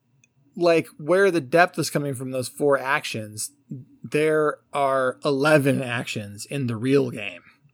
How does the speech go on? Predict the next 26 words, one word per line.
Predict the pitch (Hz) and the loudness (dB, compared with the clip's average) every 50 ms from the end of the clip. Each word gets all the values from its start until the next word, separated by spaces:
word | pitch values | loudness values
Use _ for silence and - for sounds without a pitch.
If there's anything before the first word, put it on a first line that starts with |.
| _ _ | _ _
So | - - 143 127 127 123 120 120 120 120 - - - - - - - _ | -8 -4 -2 0 0 0 0 -2 -6 -8 -12 -20 -20 -20 -20 -20 -18 _
when | 160 151 147 143 | -8 -6 -6 -2
you're | 143 160 165 | -2 -2 -2
playing | 160 - 180 165 160 156 156 151 147 143 143 143 - | -2 -2 -4 -4 -2 -2 -4 -4 -6 -6 -10 -12 -12
full | - - - - - 160 175 185 185 175 160 | -12 -10 -10 -4 2 4 4 6 6 4 4
rules | 160 165 165 160 156 135 117 | 2 0 2 2 0 -2 -2
Grimdark | 131 143 147 147 147 139 147 139 135 123 - | -2 -4 -4 -4 -2 0 0 0 0 -2 -4
Future, | - 143 143 135 - - 120 107 104 104 104 - - - - - - _ _ | -6 -4 -4 -2 -2 -4 -8 -10 -10 -12 -16 -16 -20 -20 -20 -20 -20 _ _
you | - 135 143 151 143 | -4 0 2 2 4
have | 131 135 131 135 143 151 139 139 | 4 4 2 2 2 2 2 2
your | 135 139 | 2 0
option | 127 120 113 - - 127 110 104 | 0 -2 -4 -6 -6 -6 -8 -8
for | - 120 110 | -8 -10 -10
Overwatch, | 117 117 110 110 104 98 98 98 92 - - - - | -8 -8 -8 -10 -12 -14 -14 -16 -16 -16 -14 -12 -10
you | 104 | -4
have | 113 117 131 143 139 | 0 2 2 2 4
your | 139 139 | 4 2
option | 131 127 127 - - 127 | 2 0 -2 -4 -4 -6
for | 113 - 135 117 | -4 -4 -6 -6
Focus | - - 127 117 117 - 117 - | -4 -2 -2 -2 -4 -6 -10 -12
Fire, | - - 90 - - - | -12 -16 -18 -18 -18 -18
for | - - 113 | -16 -16 -16
Covering | - - - 135 135 120 113 107 98 | -8 -2 0 0 0 0 -4 -8 -12
Fire, | - - 101 92 92 92 | -12 -14 -14 -14 -16 -16
Defensive | 101 113 - 139 135 113 - 110 | -12 -8 -6 -6 -4 -4 -6 -8
Stance, | - - 113 95 92 - - | -10 -10 -12 -14 -16 -16 -16